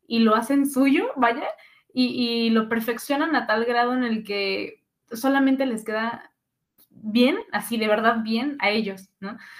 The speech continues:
Eh, en mi familia es, bueno, somos mucho de, de comida, entonces, por ejemplo, mi abuela tiene sus recetas, y en las recetas de mi abuela,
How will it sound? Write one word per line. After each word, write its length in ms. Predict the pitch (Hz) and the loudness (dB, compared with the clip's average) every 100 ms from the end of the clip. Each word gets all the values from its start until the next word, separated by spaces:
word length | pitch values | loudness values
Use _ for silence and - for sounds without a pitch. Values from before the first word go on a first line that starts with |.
| - _ - | -20 _ -2
Eh, 520 | 220 214 208 208 - - | 0 2 2 0 -4 0
en 140 | 254 | 4
mi 100 | 254 | 4
familia 480 | 240 254 247 269 277 | 4 2 2 2 2
es, 240 | 277 247 | 2 -2
bueno, 300 | 233 254 220 - _ _ | -2 0 0 -4 _ _
somos 280 | 247 247 240 | -2 2 2
mucho 300 | 254 - 220 | 2 0 -4
de, 200 | 220 196 | -4 -8
de 140 | 196 | -8
comida, 380 | 202 202 208 247 | -8 -8 -8 -10
entonces, 480 | 226 220 220 220 - _ _ _ _ | -6 -4 -4 -6 -10 _ _ _ _
por 120 | 226 | -4
ejemplo, 240 | 226 226 240 | 0 0 2
mi 100 | 208 | 2
abuela 300 | 226 269 285 | 4 2 0
tiene 180 | 247 | -4
sus 140 | 247 226 | -4 -4
recetas, 640 | 190 190 196 202 - _ _ _ _ _ _ _ _ | -6 -6 -8 -8 -10 _ _ _ _ _ _ _ _
y 60 | 233 | -2
en 60 | |
las 100 | 202 | 0
recetas 320 | 190 190 240 285 | -2 -2 0 2
de 80 | |
mi 100 | 254 | 2
abuela, 500 | 185 190 214 254 - | 2 2 2 0 -2